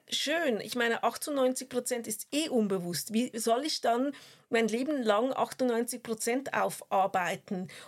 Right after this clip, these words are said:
und immer wieder selber schuld zu sein, was eh ja Schuld nicht ist?“ Ähm, und da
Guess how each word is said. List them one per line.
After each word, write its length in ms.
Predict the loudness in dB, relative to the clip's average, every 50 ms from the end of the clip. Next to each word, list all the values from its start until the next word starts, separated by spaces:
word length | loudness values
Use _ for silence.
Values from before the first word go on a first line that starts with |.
| -2
und 160 | 0 0 2
immer 260 | 2 2 4 4 2 2
wieder 180 | 2 0 0
selber 400 | 0 0 0 0 0 2 2 0
schuld 420 | 0 0 -2 -2 -2 -2 -4 -4 -6
zu 140 | -4 -4
sein, 400 | -2 -2 -2 -2 -2 -2 -2 -4
was 200 | -4 -4 -6 -6
eh 240 | -6 -4 -4 -2 -4
ja 360 | -4 -2 -2 0 0 0 -2
Schuld 340 | -4 -4 -4 -4 -6 -6 -6
nicht 180 | -6 -6 -4 -2
ist?“ 280 | 0 0 0 -2 -4 -10 -16 -18 -18 -20 -20 -20 -20 _ -2
Ähm, 360 | 0 2 4 4 2 0 -2 -4 -10 -20 -6 0
und 280 | 0 0 0 0 -4 -10 _ _ _ _ _ _
da 480 | 2 4 4 4 4 2 2 0 -2 -4